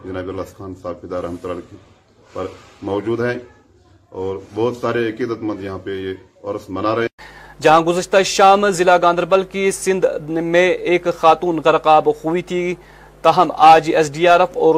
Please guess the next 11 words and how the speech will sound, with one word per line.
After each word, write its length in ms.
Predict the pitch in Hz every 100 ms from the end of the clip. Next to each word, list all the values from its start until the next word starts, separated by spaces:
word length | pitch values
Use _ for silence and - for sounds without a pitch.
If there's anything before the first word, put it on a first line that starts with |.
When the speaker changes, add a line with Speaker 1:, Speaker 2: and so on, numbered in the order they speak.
| 147
Speaker 2:
دوسرے 300 | 165 - 170 156
ریسکیو 320 | 156 - 160
ٹیموں 240 | 156 170 165
کی 120 | 156
کوششوں 320 | - 160 - 156
کے 140 | 147 135
بدولت 420 | 151 160 160 165
مذکورہ 400 | 151 147 147 147 139
خاتون 380 | - 147 147 165
کی 140 | 143
لاش 340 | 139 147 135